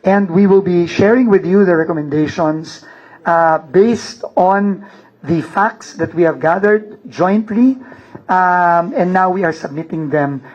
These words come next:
for further investigation by the Office of the Ombudsman. And the recommended, um,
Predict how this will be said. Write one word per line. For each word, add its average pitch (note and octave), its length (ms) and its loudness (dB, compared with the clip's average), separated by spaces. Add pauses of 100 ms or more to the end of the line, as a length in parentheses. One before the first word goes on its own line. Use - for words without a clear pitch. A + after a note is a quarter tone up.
for G#3 200 -2
further F#3+ 580 0
investigation D3 1000 -4 (380)
by D#3+ 160 0
the D#3 140 -2
Office D#3 280 -4
of D3 100 -8
the C#3+ 80 -2
Ombudsman. C#3 560 -2 (320)
And A3+ 260 2
the G3 120 2
recommended, F3+ 920 0 (640)
um, D#3 760 -2